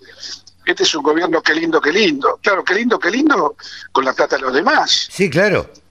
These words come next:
Speaker 1: Están
Speaker 2: Claro.
Speaker 1: anunciando medidas, aumento de retenciones, por, no sé, porque si vos analizás fríamente,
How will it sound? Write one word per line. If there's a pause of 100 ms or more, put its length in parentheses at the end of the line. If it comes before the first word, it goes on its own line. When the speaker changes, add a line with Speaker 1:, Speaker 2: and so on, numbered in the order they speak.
(180)
Speaker 1:
Están
Speaker 2:
Claro.
Speaker 1:
anunciando
medidas,
aumento
de
retenciones, (680)
por,
no
sé, (640)
porque
si
vos
analizás
fríamente,